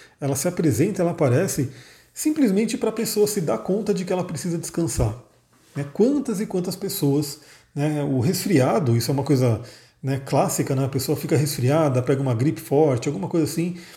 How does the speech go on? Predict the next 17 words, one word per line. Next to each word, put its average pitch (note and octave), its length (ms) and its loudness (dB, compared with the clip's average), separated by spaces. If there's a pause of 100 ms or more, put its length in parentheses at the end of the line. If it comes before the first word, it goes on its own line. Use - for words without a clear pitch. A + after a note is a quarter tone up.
(160)
fica A3 220 0
com F#3 80 4
muita F3 180 4
dor D3 160 4
de D#3 80 -4
cabeça, D3 720 2 (220)
né? C#3+ 220 -4 (260)
Dores D3+ 400 4
no C#3+ 140 -2
corpo, D3 500 -2 (320)
e C4 140 0
é - 80 2
simplesmente G3+ 580 -4
o A3 40 -8
corpo - 460 0 (140)
dando B3 300 0
sinais, B2+ 580 0